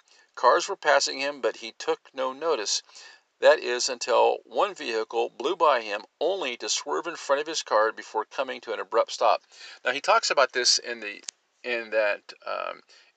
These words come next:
interview that he did that I've linked to, and says this car zipped around him, and the, this U F O was, like, uh, falling, I, I believe, and then he has this, he has this encounter. So it's not hard to imagine that people,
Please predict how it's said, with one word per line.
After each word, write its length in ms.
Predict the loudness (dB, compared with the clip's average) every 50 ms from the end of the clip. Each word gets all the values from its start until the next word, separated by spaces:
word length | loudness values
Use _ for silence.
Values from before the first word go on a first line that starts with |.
| _ _ -6
interview 420 | -2 0 0 0 0 -2 -6 -4
that 140 | -4 -6 -8
he 120 | -8 -10 -10
did 320 | -4 -2 -2 -2 0 0
that 80 | 0 0
I've 180 | 0 0 -2
linked 260 | -6 -6 -6 -8 -10
to, 220 | -8 -6 -4 -4 -6 _ _ _ -20 -20 -20 -20 -20 -20 _ _ -6 -2
and 240 | -2 -2 -2 0
says 320 | -2 0 0 2 0 0 0
this 160 | 0 -2 -4
car 360 | 0 2 2 4 4 2 0 _ _ _ _ _ -12
zipped 360 | -8 -2 0 0 0 -2 -4
around 300 | -2 0 2 4 2 2
him, 180 | 0 -6 -8 -8
and 160 | -8 -8 -8
the, 100 | -8 -10 _ -4
this 320 | -4 -4 -4 -4 -10 -10 -10
U 220 | -8 -2 -2 -2
F 140 | 0 0 2
O 340 | 2 4 4 2 0 -4 -6 _ _
was, 160 | -12 -8 -2 0
like, 220 | 0 0 0 _ _ _ _ _ _ _ _ _ _ _ _ _ _ _ _ _ _ _ _ -4
uh, 160 | -2 -2 -2 -2 _ _ _ _
falling, 400 | -8 0 2 4 4 4 0 -2
I, 160 | -4 -6 -6 -8 -6 -2
I 100 | -2 -2
believe, 400 | -2 -2 -6 -6 -6 -6 -8 -10 _ -20 -20 _ _ -12
and 100 | -8 -6
then 140 | -4 -6 -6
he 80 | -4
has 280 | -4 -2 -2 0 0 -2
this, 300 | -4 -4 -4 -4 -4 -4 _ _ _ _ _ _ _
he 160 | -16 -12 -8
has 220 | -6 -4 -4 -4
this 220 | -4 -4 -4 -6 -6
encounter. 540 | -8 -10 -8 -4 -2 0 0 0 0 -2 -4 _ _ -20 _
So 240 | -6 0 2 2 2
it's 200 | 2 2 -2 0
not 160 | 2 2 2
hard 180 | 2 0 -2 -2
to 80 | -2 -2
imagine 260 | 0 0 0 0 -4
that 80 | -12
people, 220 | -12 -8 -8 -8